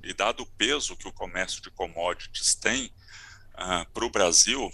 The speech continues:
a gente acaba sentindo isso de forma mais significativa. As commodities têm um peso importante, nós somos um, um país que exporta muitas dessas commodities pro resto do mundo,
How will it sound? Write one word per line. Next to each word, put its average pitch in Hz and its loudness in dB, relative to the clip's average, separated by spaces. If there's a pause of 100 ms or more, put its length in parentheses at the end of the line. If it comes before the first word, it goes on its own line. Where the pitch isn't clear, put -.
a 85 -6
gente 117 -2
acaba 117 0
sentindo 117 0
isso 117 -8
de 110 -14
forma 113 -8
mais 110 -2
significativa. 110 -6
As 82 -6
commodities 87 -8
têm 113 -6
um 139 -12
peso 98 -8
importante, - -8
nós 90 -12
somos 90 -10
um, 82 -14 (600)
um - -20
país 95 2
que - 0
exporta - 0
muitas 90 -10
dessas 87 0
commodities - -4
pro - -14
resto - -4
do 120 -10
mundo, 117 -10